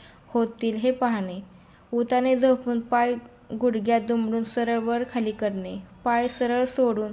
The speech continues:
ताठ बसून पायांचे अंगठे बोट, हाताच्या बोटाने पकडणे, अशा हालचाली खूपच लाभ-, लाभदायक ठरू शकतात. त्याचबरोबर दीर्घ, दीर्घ श्वास घेऊन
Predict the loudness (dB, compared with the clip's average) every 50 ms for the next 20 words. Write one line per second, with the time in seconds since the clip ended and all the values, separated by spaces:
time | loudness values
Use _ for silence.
0 | -10 -16 -20 -20 -20 -20 -20 -18 -4 0 2 2 2 0 -2 -6 -6 -4 -2 -2
1 | -2 -2 -2 0 2 2 2 2 0 -2 -2 -2 0 0 -2 -2 -2 -2 -2 0
2 | 0 0 -2 0 -2 -2 -2 -2 -2 -6 -4 -4 -4 -2 -2 -2 0 0 0 0
3 | 2 0 0 0 -2 -4 -4 -4 -4 -6 -6 -4 -4 -4 -4 -4 -6 -8 -8 -10
4 | -14 -16 -20 -20 -20 -20 -20 -20 -10 -6 -4 -2 -2 0 0 0 2 2 2 2
5 | 2 2 0 0 0 -2 -4 -4 -4 -4 -4 0 0 0 0 0 0 0 0 0
6 | 0 -2 -6 -4 0 0 2 2 0 0 -2 0 0 0 -2 -2 -2 0 0 0
7 | 0 -2 -4 -6 -6 -8 -10 -10 -10 -12 -16 -18 -18 -18 -18 -18 -18 -16 -16 -16
8 | -4 2 4 4 6 4 4 0 0 2 2 2 0 0 -2 -2 0 2 2 2
9 | 2 0 0 0 2 2 2 2 2 0 0 2 0 2 2 0 -2 -2 0 0
10 | 0 0 -2 -4 -6